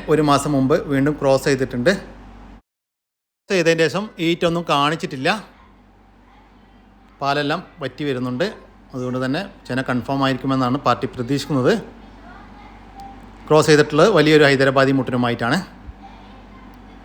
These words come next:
ഇതിൻ്റെ ചോദിക്കുന്ന വില പത്തൊൻപതിനായിരം രൂപയാണ്. മൂന്നും കൂടി പത്തൊൻപതിനായിരം രൂപ. സ്ഥലം വരുന്നത്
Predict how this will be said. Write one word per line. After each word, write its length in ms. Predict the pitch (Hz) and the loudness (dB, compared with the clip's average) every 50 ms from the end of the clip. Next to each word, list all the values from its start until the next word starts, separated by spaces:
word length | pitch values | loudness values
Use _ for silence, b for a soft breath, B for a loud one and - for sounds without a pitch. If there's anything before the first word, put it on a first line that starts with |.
| - - | -4 0
ഇതിൻ്റെ 240 | 139 143 139 135 139 156 - - - - - | 2 2 4 4 4 2 2 -4 -12 -2 4
ചോദിക്കുന്ന 320 | 160 165 165 165 160 147 135 | 4 4 4 4 2 4 4
വില 120 | 135 151 202 208 - - | 4 4 2 2 0 -2
പത്തൊൻപതിനായിരം 680 | 151 - - 160 156 147 147 143 143 139 139 131 127 127 | -4 0 2 0 2 2 2 4 4 4 4 4 2 -2
രൂപയാണ്. 380 | 120 110 117 123 117 120 165 226 220 - - - - - - - - - - - - - - - - - - - - - | -4 -4 -2 -2 0 0 0 0 -2 -4 -12 -20 -20 -20 -20 -20 -20 -20 -20 -20 -20 -20 -20 -20 -20 -20 -20 -14 -4 0
മൂന്നും 220 | 151 165 170 175 170 | 0 2 2 4 4
കൂടി 140 | 160 190 226 247 - | 4 4 4 2 2
പത്തൊൻപതിനായിരം 640 | 165 151 - 151 143 143 139 135 139 135 135 127 123 120 | -2 -2 0 0 0 0 0 2 2 2 2 0 -2 -6
രൂപ. 140 | 113 113 185 214 214 - - - - - - - - - - - - - - - - - - - - - - - - - - - - - - | -2 2 2 0 0 0 -10 -18 -20 -20 -20 -20 -20 -20 -20 -20 -20 -20 -20 -20 -20 -20 -20 -20 -20 -20 -20 -20 -20 -20 -20 -20 -20 -20 -6
സ്ഥലം 280 | - - 190 202 220 208 | 2 4 6 6 6 6
വരുന്നത് 260 | 175 156 151 156 170 | 4 4 4 4 4